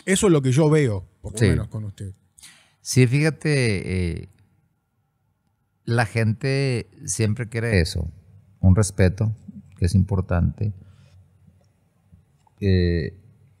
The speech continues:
Speaker 2: la gente cuando va a divertirse o cuando va a ver a un artista, no importa quién sea, creo que quieren ese respeto,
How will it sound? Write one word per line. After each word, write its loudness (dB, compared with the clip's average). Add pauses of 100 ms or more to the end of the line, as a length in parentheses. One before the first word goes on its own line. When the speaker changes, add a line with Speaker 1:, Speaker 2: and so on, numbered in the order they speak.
Speaker 2:
la 0
gente -2
cuando 0
va 2
a 2
divertirse -2 (800)
o -2
cuando 2
va 2
a 4
ver 0
a 2
un 2
artista, -2
no 0
importa -4
quién -2
sea, -4 (680)
creo 2
que -4
quieren -4
ese 0
respeto, -4